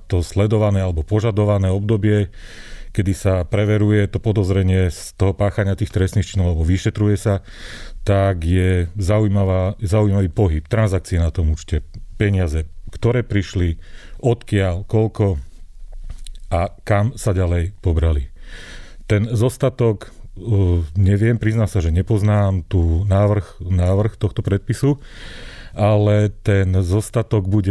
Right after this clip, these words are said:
vždy len stav k nejakej závierke. Či to bude na dennej báze, týždennej alebo mesačnej,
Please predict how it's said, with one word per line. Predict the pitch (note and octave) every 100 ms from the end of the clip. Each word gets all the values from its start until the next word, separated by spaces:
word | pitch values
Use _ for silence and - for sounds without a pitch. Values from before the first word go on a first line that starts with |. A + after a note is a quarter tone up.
| E2
vždy | E2 G#2+ A#2+
len | G2+ F2+
stav | E2+ - G#2 G#2+ G2+ - - - -
k | G2
nejakej | G#2+ G#2+ - F#2+
závierke. | F#2 F#2 F2 E2+ - E2+ D#2+ - - - - -
Či | -
to | G#2+
bude | F#2
na | F2+ A2
dennej | A#2+ G#2 G2
báze, | F#2+ F#2+ F2
týždennej | E2+ G#2+ A2+ G#2 G#2+ G2+
alebo | G2 E2+ E2
mesačnej, | E2+ - - C3 C3 C3